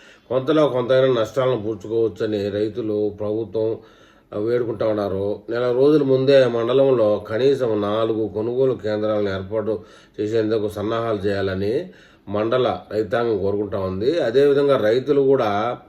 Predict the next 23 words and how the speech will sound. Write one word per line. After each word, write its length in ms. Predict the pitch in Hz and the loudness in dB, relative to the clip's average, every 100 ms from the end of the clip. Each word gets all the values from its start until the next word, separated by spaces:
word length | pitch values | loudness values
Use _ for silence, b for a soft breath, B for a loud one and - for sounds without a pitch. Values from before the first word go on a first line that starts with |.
| B B B 104 | B B B -8
ఒక 160 | 95 | -2
ఆయన 260 | 104 117 107 | 0 2 0
కుమ్మరు 520 | - 120 127 131 107 104 | -4 -4 2 2 2 0
రైతు 280 | 110 95 | 0 0
అని, 200 | 104 120 | -2 -2
కుబీర్ 420 | 95 123 123 135 110 | -4 -4 0 2 2
రైతు, 340 | 107 92 170 | 0 0 -4
బోడి, 640 | 117 113 120 123 123 98 B B B B - | 0 2 2 4 2 0 B B B B -8
బోయిడి 380 | 104 127 139 123 | 0 6 6 4
సురేష్ 360 | - 120 117 | 0 0 2
అనే 120 | 113 110 | 2 2
ఆయన, 500 | 107 110 143 175 - - | 2 2 0 -2 -6 -4
"ప్రభుత్వమే 640 | 120 135 143 135 135 135 | 2 4 4 4 6 6
కొనాలి, 760 | - 113 117 110 110 110 90 B B B 123 | 4 0 0 2 2 2 0 B B B -2
పెట్టుబడి 520 | 127 151 143 139 127 | 0 2 4 6 4
సాయానికి 480 | 120 117 117 117 113 | 2 0 0 0 0
ఎగనామం 480 | 107 113 117 113 | 2 0 0 0
పెట్టిన 380 | 104 98 110 110 | 0 -2 0 0
రేవంత్ 400 | 95 104 113 104 | 0 0 0 -2
సర్కార్ 380 | 101 92 110 107 - | -6 -6 -4 -6 -6
కనీసం 440 | 107 120 127 127 95 | -4 -2 -2 -2 0
రైతులు 360 | 104 120 143 | -2 0 -2
పండించిన 800 | 123 117 110 107 101 98 98 98 | -2 -4 -4 -4 -4 -4 -6 -8